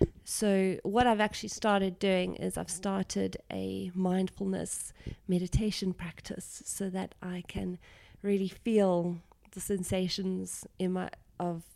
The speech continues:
how I'm experiencing my body in the moment, and I'm hoping that will help me describe physical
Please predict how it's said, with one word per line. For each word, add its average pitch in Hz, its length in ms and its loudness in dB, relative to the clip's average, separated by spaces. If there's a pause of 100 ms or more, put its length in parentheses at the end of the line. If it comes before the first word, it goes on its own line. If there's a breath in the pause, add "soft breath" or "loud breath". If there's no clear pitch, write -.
(120)
how 190 340 0
I'm 190 240 0
experiencing 185 640 -2
my 175 140 2
body 180 260 4
in 180 100 4
the 180 60 4
moment, 208 480 2 (460 soft breath)
and 175 420 2 (300)
I'm 180 140 0
hoping 180 400 -2
that 190 200 -8
will 202 100 -4
help 185 280 -2
me 180 340 0 (420 soft breath)
describe 175 600 0
physical - 680 -8